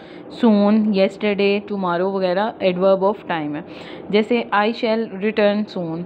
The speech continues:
कि मैं जल्द वापस आऊँगा। अब soon का word जो है ये adverb of time को शो कर रहा है, यानी वो जल्द वापस आएगा। Second, नासिर went to office a few minutes ago,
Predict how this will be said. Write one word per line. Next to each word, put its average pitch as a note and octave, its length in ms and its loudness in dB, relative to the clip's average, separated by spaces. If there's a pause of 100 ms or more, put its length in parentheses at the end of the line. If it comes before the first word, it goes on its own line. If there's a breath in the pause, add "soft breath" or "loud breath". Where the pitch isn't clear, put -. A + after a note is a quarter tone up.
(200)
कि G3+ 100 2
मैं G#3 320 2
जल्द A3 300 2
वापस E3+ 420 -2
आऊँगा। D#3+ 260 -4
अब F#3+ 140 2
soon A#3 420 0
का C4+ 80 4
word G3 280 2
जो F3+ 120 -4
है G3+ 300 -2 (380 loud breath)
ये G#3+ 280 4
adverb G#3 320 2
of A3+ 220 -2
time G3+ 320 0
को G3+ 140 -6
शो E3 220 -6
कर D3 240 -6
रहा D3+ 120 -4
है, - 880 -6
यानी G3+ 200 2
वो G#3+ 80 4
जल्द G#3+ 300 4
वापस B3+ 400 0
आएगा। A3+ 320 -2 (440 loud breath)
Second, A#3+ 480 2
नासिर G3+ 420 0
went G3+ 320 -4
to A3 180 2
office F3 520 0
a G3 100 2
few A#3 360 0
minutes F3 400 -2
ago, F#3 240 0